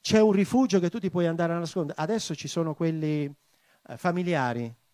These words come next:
i rifugi atomici familiari, li stanno riprendendo di nuovo, perché molti pensano che se succede un'esplosione chi va sotto si salva. Voglio dirvi che noi abbiamo un luogo sicuro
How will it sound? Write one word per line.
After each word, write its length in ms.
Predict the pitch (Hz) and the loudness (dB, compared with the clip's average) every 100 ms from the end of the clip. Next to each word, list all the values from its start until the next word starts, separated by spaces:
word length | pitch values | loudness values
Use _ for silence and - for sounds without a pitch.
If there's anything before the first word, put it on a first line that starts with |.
| _ | _
i 120 | 139 | -8
rifugi 320 | 139 147 202 160 | -6 -4 0 0
atomici 480 | 151 170 165 143 | 2 0 -2 -6
familiari, 640 | - 147 143 131 107 107 110 | -4 -2 -2 -4 -4 -6 -8
li 100 | 120 | -6
stanno 340 | 156 147 147 | -4 -2 -2
riprendendo 540 | 143 139 143 147 147 | -2 -6 -6 -4 -2
di 100 | 147 | -2
nuovo, 380 | 147 131 107 104 _ _ _ _ | 0 -2 -4 -10 _ _ _ _
perché 220 | 127 143 | -6 -2
molti 280 | 151 151 165 | -2 0 0
pensano 420 | 135 131 127 131 | 0 0 -2 -4
che 160 | 127 120 | -4 -6
se 140 | - | -8
succede 540 | - 156 160 139 120 - - _ | -6 -2 0 2 -2 -6 -16 _
un'esplosione 800 | 143 160 - 202 160 160 147 143 - | -2 0 2 0 4 4 4 -2 -4
chi 160 | 202 | -2
va 140 | 170 156 | 0 0
sotto 520 | - 170 160 - 135 | 0 0 0 0 -2
si 100 | 135 | -2
salva. 500 | - 120 104 101 101 - _ - - - - - | -4 -4 -4 -8 -12 -18 _ -20 -20 -20 -20 -2
Voglio 260 | - 240 247 | 4 6 8
dirvi 360 | 202 170 160 165 | 10 8 6 2
che 120 | 175 | 0
noi 140 | 202 | -2
abbiamo 880 | 175 147 170 160 127 117 139 190 196 _ _ _ _ | -4 2 4 6 4 0 0 0 -2 _ _ _ _
un 540 | 202 220 170 147 135 131 | -2 -2 -2 -2 -2 6
luogo 400 | 156 233 196 180 | 10 10 8 2
sicuro 840 | - 175 151 120 139 196 208 - | 2 0 -2 2 4 4 2 -10